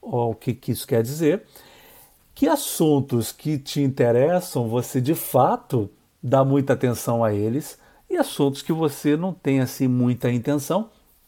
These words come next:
ahn, você não dá muito, muita pilha pra eles. Esse é um fenômeno natural.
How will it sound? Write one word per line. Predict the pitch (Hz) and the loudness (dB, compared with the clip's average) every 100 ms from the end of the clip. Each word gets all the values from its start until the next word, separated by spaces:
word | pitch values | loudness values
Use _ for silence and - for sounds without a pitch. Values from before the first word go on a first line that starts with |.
| _ _ _ _ - _ | _ _ _ _ -20 _
ahn, | 185 180 180 180 180 180 180 - | 2 4 4 2 2 2 2 -2
você | - 208 214 214 | -2 -2 2 2
não | 247 | 2
dá | 190 160 190 | 2 2 2
muito, | 196 190 190 - | 0 -4 -6 -8
muita | 185 190 254 | -6 -4 -6
pilha | 254 220 202 220 | -6 -4 0 0
pra | 277 330 | 0 -4
eles. | 302 285 120 95 | -2 -2 -2 -2
Esse | 117 113 151 | -2 -2 -4
é | |
um | 156 | -6
fenômeno | 165 196 156 147 165 175 | -4 -4 -2 -2 -4 -4
natural. | 175 208 226 160 131 | -6 -2 0 2 0